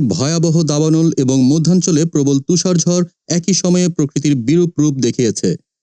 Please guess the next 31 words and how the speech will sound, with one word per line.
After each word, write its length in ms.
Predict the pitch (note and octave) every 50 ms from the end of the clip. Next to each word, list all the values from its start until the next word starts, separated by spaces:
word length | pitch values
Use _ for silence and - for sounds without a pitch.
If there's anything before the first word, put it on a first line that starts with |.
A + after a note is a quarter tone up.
| _ _ _ _ - -
দাবানলের 540 | A3 B2 B2+ D3 D3 D3 D3 D3 D3+ C#3 C3+ B2+
লেলিহান 440 | A#2+ C#3+ E3+ F#3 E3 C#3+ E3+ F3+ F3+
শিখায় 480 | D3+ - - G3 F#3+ - F#3 F#3 E3+ E3+
পুড়ে 280 | E3+ - F3+ F3 F3 E3+
গেছে 240 | F3 F3 - - F3+
হাজার 340 | E3 - D3 D3+ D3+ E3+ E3
হাজার 280 | D3+ D#3 D#3+ D#3 E3+ E3
একর 280 | - D3 C#3 - C#3+
জমি, 320 | C3+ B2+ C3 A#2 G2+ F#2 - - _ _ _ _ _ -
ধ্বংস 240 | - A#2 C#3+ D#3 D3 E3+
হয়েছে 400 | D#3 D#3 D#3 D#3+ D3+ - E3 E3 D#3+ D#3 - _ _ -
অসংখ্য 480 | C#3+ F3 F3 - G3 G3 F3+ - G3 F#3
ঘরবাড়ি 480 | D3+ C3 C#3 D#3 D#3+ D#3 E3+ E3 F3 F3 D3+
ও 100 | D3 C3+ B2+ A#2+
স্থাপনা। 480 | - - - - C3 - B2 G#2+ F#2 F2 D#2+ _ _ _ _ _ _ _ _ _ _ _ _ _ -
অন্যদিকে 400 | E3 G3 A3 F#3+ A3 E3+ E3+ D#3 G3
তুষার 400 | G3 - G3 F#3+ - - G3+ G3+
ঝড়ে 360 | F#3 D3+ B2+ D3+ E3+ E3+ F#3 F#3+ F#3+ -
অবরুদ্ধ 460 | - D3+ D#3+ E3+ F3 F3+ F#3 D#3 D3 E3 F#3 F3+
জনজীবন 560 | D3+ C#3+ C#3+ D#3+ E3 D#3 E3 D#3+ E3+ E3+ F3 E3+ E3+ _ _ _ -
পরিস্থিতিকে 560 | D#3 D#3 D#3 - - E3+ D#3 - D#3+ - E3+ D#3+ - -
আরও 240 | E3 F3 F3+ F3+ F#3
সংকটময় 580 | E3 - D3 D3 D3+ D3 D#3 D3 - D#3 D#3 D3
করে 180 | D3 C#3 C3+
তুলেছে। 360 | C3 - A2+ G#2 G2 - - F#2+ E2 - _ _ _ _ _ _ _ _ -
এই 100 | B2 B2+
মহা 300 | - B3+ D4 C#3+ C3 D#3+ D#3+
দুর্যোগের 460 | C#3+ C3 D#3 E3 D#3 F3 E3+ F3+ E3
মধ্যেই 340 | E3 F3 F3 - C#3+ D3 F3
লুটপাটের 480 | D#3 C3 C3 C3 - C#3 C3 D3+ C#3+ B2+
ঘটনা 360 | A2+ B2+ C3+ E3 D#3 D#3+